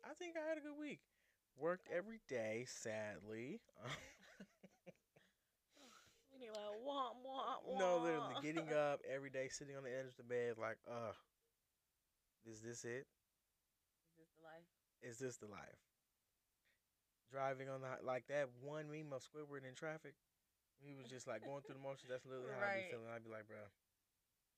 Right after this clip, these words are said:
Speaker 1: here it is Wednesday. I've been here twice this week, and I have two more days to come."
Speaker 2: Right.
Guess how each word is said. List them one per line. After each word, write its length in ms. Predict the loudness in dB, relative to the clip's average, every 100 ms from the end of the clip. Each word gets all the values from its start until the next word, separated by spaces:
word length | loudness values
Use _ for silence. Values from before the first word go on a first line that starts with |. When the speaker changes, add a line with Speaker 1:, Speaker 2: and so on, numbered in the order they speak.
| _ _ -14 -8
Speaker 1:
here 100 | -6
it 60 |
is 100 | -6
Wednesday. 460 | -10 -12 -14 -16 -18 _ _ _ _ _ -20
I've 120 | -12
been 120 | -10
here 140 | -10 -12
twice 400 | -10 -8 -8 -12 _ _ -20
this 160 | -20 -16
week, 240 | -14 -16 _ _ _ _ _ _ _ _ _ _ _ _ _ _ _ _ _
and 80 | -14
I 40 | -10 -12
have 60 | -14 _ _ _ _
two 120 | -14
more 140 | -12
days 260 | -12 -14 -18
to 80 | -20 _
come." 140 | -20 -20 _ _
Speaker 2:
Right. 180 | -20 -20